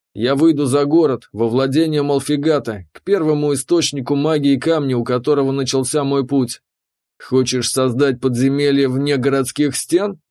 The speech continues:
Кажется, мне действительно удалось удивить распорядителя, но он сомневался недолго. «Хорошо, я даю тебе такое право.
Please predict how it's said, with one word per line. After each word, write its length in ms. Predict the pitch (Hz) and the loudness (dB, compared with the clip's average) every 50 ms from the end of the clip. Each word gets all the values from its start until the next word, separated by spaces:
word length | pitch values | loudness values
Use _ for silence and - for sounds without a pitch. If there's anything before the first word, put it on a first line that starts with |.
| _ _ _ _ _ _ _ - | _ _ _ _ _ _ _ -12
Кажется, 560 | - 156 156 156 131 147 131 127 - 147 143 | -8 -6 -6 -4 -4 -4 -4 -4 -4 -2 -2
мне 340 | 143 143 147 170 180 170 151 | -2 -2 -2 -2 -2 -2 -2
действительно 920 | 131 127 143 143 139 - - - 127 147 180 165 - 143 135 135 135 131 | 0 2 2 2 0 -2 -4 -2 -2 -2 -2 -2 -2 -2 -2 -2 0 0
удалось 520 | 127 123 113 127 123 131 151 156 147 - - | -2 0 0 0 0 0 0 -2 -2 -2 -2
удивить 460 | 135 120 120 131 131 151 160 156 143 | -2 0 0 0 0 0 -2 -2 -2
распорядителя, 1040 | 135 135 - - - 135 139 135 127 117 151 156 135 - 131 131 123 113 98 82 _ _ - | -2 -2 -2 -2 -2 0 0 0 0 2 0 0 0 -2 -2 -2 -2 -4 -6 -10 _ _ -12
но 240 | 101 101 113 139 170 | -8 -6 -6 -4 -4
он 100 | 180 160 135 | -4 -4 -4
сомневался 680 | - 156 156 151 151 147 139 151 160 156 143 - 151 143 | -4 -4 -4 -2 0 0 2 2 2 0 0 -2 -4 -2
недолго. 680 | 139 139 135 131 151 156 151 139 120 123 113 98 - _ _ _ _ _ _ _ _ _ _ | -2 -2 0 0 2 2 2 2 0 -2 -4 -6 -10 _ _ _ _ _ _ _ _ _ _
«Хорошо, 760 | - 135 143 165 170 170 170 - 160 170 170 151 135 117 - - _ _ _ - | -2 0 2 2 2 2 0 0 2 2 4 4 2 0 -4 -10 _ _ _ -10
я 280 | - 101 113 131 143 147 | -4 0 0 2 2 2
даю 340 | 151 160 156 165 180 180 165 | 2 2 2 4 2 2 0
тебе 300 | - 143 143 147 151 139 | 0 -2 -2 0 0 0
такое 440 | - 143 139 139 - 160 156 156 143 | 2 0 -2 0 0 0 2 2 2
право. 500 | 123 147 156 165 160 151 139 131 117 | 0 2 2 2 2 2 0 -2 -4